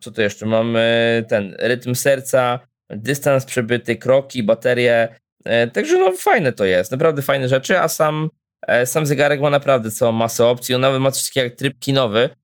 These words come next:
czyli coś jak tryb samolotowy w telefonie, tylko tutaj to jest wersja zegarkowa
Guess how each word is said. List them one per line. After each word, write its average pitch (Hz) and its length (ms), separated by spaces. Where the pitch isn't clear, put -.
czyli 135 220
coś 139 180
jak 135 160
tryb 139 220
samolotowy 135 560
w 127 60
telefonie, 143 600
tylko 139 260
tutaj 135 300
to 131 120
jest 127 340
wersja 127 300
zegarkowa 131 640